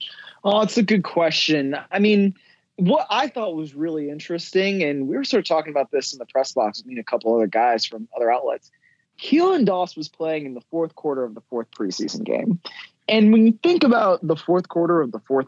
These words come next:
preseason game, that's not really a time where you wanna be playing if you really are somebody who is either going to make the fifty-three man roster or, like, is really trying to push for that. Th-, because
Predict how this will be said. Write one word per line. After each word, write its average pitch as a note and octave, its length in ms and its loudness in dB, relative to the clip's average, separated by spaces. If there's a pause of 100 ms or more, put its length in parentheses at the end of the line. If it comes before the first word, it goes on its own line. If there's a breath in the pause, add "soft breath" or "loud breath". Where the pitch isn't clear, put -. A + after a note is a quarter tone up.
(100)
preseason C#3+ 520 0
game, E3 240 2
that's - 240 -2
not A3+ 260 2
really D#3+ 240 0
a C3+ 60 -4
time C#3+ 280 -4
where A2+ 140 -10
you A2+ 200 -6
wanna A2 260 -8
be G2+ 100 -6
playing - 480 -10 (120)
if B2 180 0
you C3 260 2
really C3+ 720 2 (280 loud breath)
are B2+ 120 0
somebody A#2+ 480 -4
who A#2+ 280 -8
is A2+ 440 -4
either A2+ 300 0
going D#3+ 300 0
to D#3+ 80 0
make D3 260 0
the - 240 -4
fifty-three C#3 460 -2
man B2 180 -2
roster A2+ 720 0 (340 soft breath)
or, B2+ 460 0
like, A#2+ 180 -6
is A#2+ 140 -8
really B2+ 200 -4
trying B2 220 -6
to A2 60 -6
push - 280 -8
for - 60 -10
that. G3 180 -2 (760 soft breath)
Th-, F#3+ 180 -2
because F#3+ 540 2